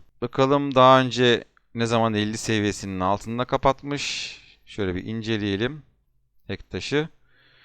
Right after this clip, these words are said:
Evet, Hektaş daha önce elli seviyesinin altına düştüğü tarih Ağustos iki bin on üç arkadaşlar. Ağustos iki bin on üçten beri Hektaş elli seviyesinin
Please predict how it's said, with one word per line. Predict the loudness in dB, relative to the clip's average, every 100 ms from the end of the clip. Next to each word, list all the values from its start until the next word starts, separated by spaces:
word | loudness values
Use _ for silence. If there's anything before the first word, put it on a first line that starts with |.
| _ _
Evet, | 2 4
Hektaş | 4 2 4 4 6
daha | 8 8
önce | 6 2
elli | 0 0 0
seviyesinin | -2 0 0 -2 -6 -2
altına | 2 2 2 -6 -4
düştüğü | -4 -6 -8 -4 0 0 -2
tarih | 4 6 6 4 -4 -8 _ _ _ _ _ _ _ 4
Ağustos | 6 6 2 4 4 4 -2 -16 _
iki | -12 -6 -4
bin | -2 -2 -6 _
on | 6 6
üç | 6 4
arkadaşlar. | 2 2 -4 -4 -6 -8 -4
Ağustos | 0 0 -2 -6 -6 -6 _
iki | -12 -10 -6
bin | -4 -4
on | -2 -2
üçten | -4 0 0 2
beri | -2 -2 -4 -10 _ _ _ _ _
Hektaş | 4 4 4 2 2 0 -6
elli | 2 2 2
seviyesinin | -2 0 2 0 -2 -6 -8